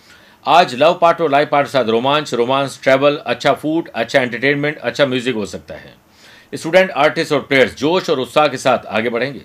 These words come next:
कन्या राशि, नाना नानी, ननिहाल से संबंध और संपर्क बढ़ाइए। ग्रहण दोष के बनने से डेयरी प्रोडक्ट,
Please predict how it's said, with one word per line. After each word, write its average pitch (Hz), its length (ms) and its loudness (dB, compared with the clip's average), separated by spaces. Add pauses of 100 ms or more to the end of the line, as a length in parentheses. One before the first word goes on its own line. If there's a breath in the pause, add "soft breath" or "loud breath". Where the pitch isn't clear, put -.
(540 soft breath)
कन्या 131 220 2
राशि, 85 280 -8 (680 soft breath)
नाना 175 360 4
नानी, 165 320 0
ननिहाल 151 420 2
से 160 140 -4
संबंध 147 400 -2
और 139 80 0
संपर्क 120 380 -4
बढ़ाइए। 104 380 -2 (400 soft breath)
ग्रहण 156 300 4
दोष 175 220 -2
के 170 80 -4
बनने 151 280 0
से 95 260 -10 (320 soft breath)
डेयरी 151 340 4
प्रोडक्ट, 165 480 2